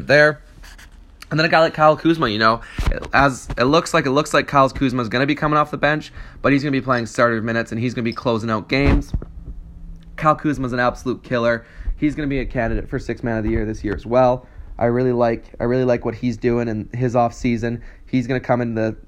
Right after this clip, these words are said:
league and he's gonna be a fifteen point, sixteen point per game scorer once again next year. And then a guy like Michael Beasley, you know, he can just come off the bench and score.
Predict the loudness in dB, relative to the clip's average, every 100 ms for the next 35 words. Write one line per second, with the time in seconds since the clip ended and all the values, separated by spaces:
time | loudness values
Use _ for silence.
0 | -12 -2 0 0 0 -2 0 0 -2 -2
1 | -2 -2 -2 -2 -2 -2 -4 -2 -4 -2
2 | -2 -2 -2 -4 -2 2 2 2 0 0
3 | -2 0 2 2 0 0 2 4 4 4
4 | -4 _ _ _ -20 -20 -20 -20 -20 -20
5 | -20 -8 0 4 4 6 8 8 4 0
6 | 0 -2 0 2 2 2 2 4 2 2
7 | 0 -2 -4 0 2 2 0 0 2 0
8 | -6 -4 0 4 4 2